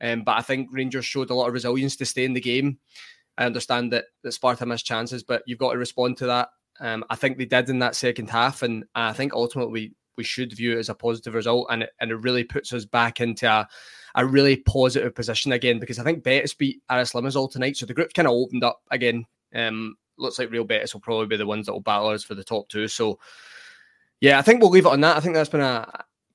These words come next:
it's been a lot more positive than that, uh, R S Limassol, uh, review that I done a couple of weeks ago. What I will say as well is I will leave, um, John's analysis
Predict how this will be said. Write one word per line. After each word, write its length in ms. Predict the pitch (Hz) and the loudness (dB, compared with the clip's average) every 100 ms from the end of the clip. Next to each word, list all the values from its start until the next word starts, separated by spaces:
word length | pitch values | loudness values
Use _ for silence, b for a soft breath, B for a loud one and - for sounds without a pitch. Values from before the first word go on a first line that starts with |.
| _ - | _ -6
it's 140 | 139 139 | -4 -2
been 100 | 135 | 0
a 80 | |
lot 220 | 123 185 190 | 4 6 6
more 180 | 190 180 | 4 4
positive 480 | - 170 175 160 | 6 6 6 4
than 160 | 143 151 | 4 2
that, 260 | 156 151 - | 4 2 2
uh, 260 | 143 131 120 | 2 2 2
R 140 | 139 | 2
S 100 | 139 | 2
Limassol, 640 | 143 147 156 165 156 127 - _ _ _ - | 0 -2 2 4 4 0 -8 _ _ _ -4
uh, 160 | 147 147 | 0 2
review 300 | 143 131 147 | 0 0 0
that 160 | 135 131 | 0 0
I 80 | |
done 160 | 123 131 | -2 -4
a 80 | 131 | -4
couple 260 | 143 131 | -6 -4
of 60 | 127 | -4
weeks 180 | 139 139 | -4 -2
ago. 120 | 143 | 0
What 240 | 131 170 | 6 6
I 20 | 190 | 8
will 180 | 185 | 6
say 160 | - 165 | 4 0
as 140 | 151 | 2
well 140 | 156 156 | 4 2
is 120 | 139 - | 2 0
I 160 | 147 | 2
will 240 | 170 170 131 | 2 0 -2
leave, 500 | 147 160 151 - - - | -4 -4 -6 -8 -14 -6
um, 540 | 131 127 127 123 117 | -2 -2 -4 -6 -6
John's 220 | 135 135 | -2 -2
analysis 800 | 139 123 131 143 - 131 - - | -2 -2 -2 -2 -2 -4 -4 -6